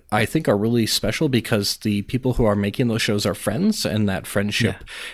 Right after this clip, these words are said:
Speaker 1: and those relationships are really apparent, but they also spend a lot of time and put a lot of love, I think, into the crafting of the, of the narrative and of the, t-, you know, the technical p-, side of the episodes.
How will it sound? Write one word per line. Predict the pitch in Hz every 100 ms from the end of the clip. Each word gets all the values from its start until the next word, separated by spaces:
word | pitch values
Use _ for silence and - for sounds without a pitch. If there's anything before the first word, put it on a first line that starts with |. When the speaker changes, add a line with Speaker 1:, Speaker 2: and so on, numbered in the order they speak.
| -
Speaker 1:
and | 107
those | 107 101 98
relationships | 98 - 110 107 101
are | 98
really | 98 98 87
apparent, | - - 98 107 127 - - - -
but | 131
they | 131
also | 110 123 - 131 113 113
spend | - - 110
a | 101
lot | 104 107
of | 104
time | - - 104 104 104 104 -
and | 101 98 101 -
put | -
a | 131
lot | 110 110
of | 101 98
love, | 90 82 -
I | 95
think, | 107 98
into | 92 107
the | 92
crafting | - - 101 - 139 156
of | 151 -
the, | 170 165 160 -
of | 131 131
the | 120 123 120
narrative | 123 127 135 131 131 - - - -
and | 117 110
of | 107
the, | 104
t-, | 101 113
you | 107
know, | 92
the | 95
technical | - 113 131 - 113
p-, | - 120
side | - 107 113
of | 117
the | 117
episodes. | 107 - - 117 120